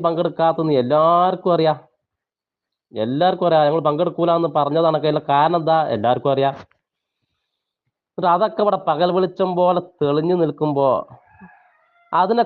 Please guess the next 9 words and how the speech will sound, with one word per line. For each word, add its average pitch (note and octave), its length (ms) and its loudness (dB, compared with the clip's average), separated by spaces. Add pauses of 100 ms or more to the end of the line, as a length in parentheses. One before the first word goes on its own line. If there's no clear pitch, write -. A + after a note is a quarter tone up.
കളിയാക്കാൻ F#3 600 0 (100)
വേണ്ടി E3 300 2
കമ്മ്യൂണിസ്റ്റ് F3 460 -2
പ്രസ്ഥാനക്കാരൻ F3 640 0
എന്ന് D#3+ 140 -2
പറയുന്ന D3+ 280 0 (120)
മുഹമ്മദ് D#3 360 -2
റിയാസ് D#3 400 0 (1700)
കേരളക്കരയിൽ G3 600 0